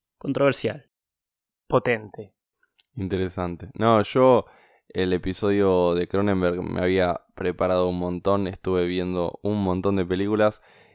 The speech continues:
Speaker 3: y como que me digo que me saturé después y quise, no sé, dejé de ver tantas pelis y estar un toque más tranqui. Eh, fue muy divertido, pero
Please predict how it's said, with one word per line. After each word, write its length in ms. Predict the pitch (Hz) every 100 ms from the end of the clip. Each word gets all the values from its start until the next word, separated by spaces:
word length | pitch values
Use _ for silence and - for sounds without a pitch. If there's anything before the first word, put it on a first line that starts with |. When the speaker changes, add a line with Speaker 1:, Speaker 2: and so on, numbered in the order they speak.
| _
Speaker 3:
y 640 | - 92 87 87 87 90 87
como 280 | 101 95 90
que 100 | 98
me 160 | 98
digo 180 | 104 98
que 80 | 92
me 120 | 87
saturé 360 | - 85 90 92
después 540 | 92 - 92 92 -
y 120 | -
quise, 440 | - 90 - 90 - - -
no 140 | -
sé, 180 | - -
dejé 280 | - - 92
de 100 | 90
ver 260 | 92 90 - -
tantas 320 | 90 87 -
pelis 380 | 90 92 90 -
y 40 |
estar 160 | - 90
un 100 | 87
toque 180 | 90 92
más 160 | 90
tranqui. 320 | - - - - _ _ _ _ _ _ -
Eh, 540 | 92 92 90 87 87
fue 800 | - 104 104 101 92 80 80 - _ _ _ _ _ _
muy 260 | 107 123 123
divertido, 720 | 110 98 95 107 113 139 _ _ _ _ _
pero 600 | - 90 87 85 78 -